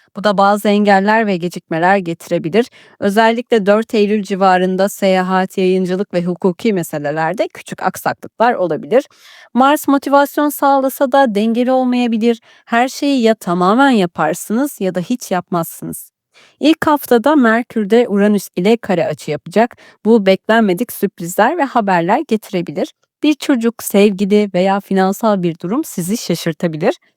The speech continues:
Merkür iki Eylül'de Başak Burcu'na geçerek finansal işlerinizde vergi, muhasebe, yatırım ve toplu gelirler konularında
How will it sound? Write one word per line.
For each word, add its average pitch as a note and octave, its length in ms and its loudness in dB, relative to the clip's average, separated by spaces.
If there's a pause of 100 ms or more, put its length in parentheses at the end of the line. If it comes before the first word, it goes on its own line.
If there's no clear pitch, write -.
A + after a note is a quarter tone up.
(340)
Merkür C#4+ 460 0
iki B3+ 300 -4
Eylül'de C4+ 540 2
Başak G3+ 400 0
Burcu'na E3+ 340 -2
geçerek A3+ 520 -2
finansal G3+ 560 0
işlerinizde E3 840 -2 (340)
vergi, F#3+ 440 2
muhasebe, F#3 540 2
yatırım F#3 640 0
ve E3+ 80 -2
toplu F#3 400 -2
gelirler D3+ 460 -4
konularında F#3 640 -2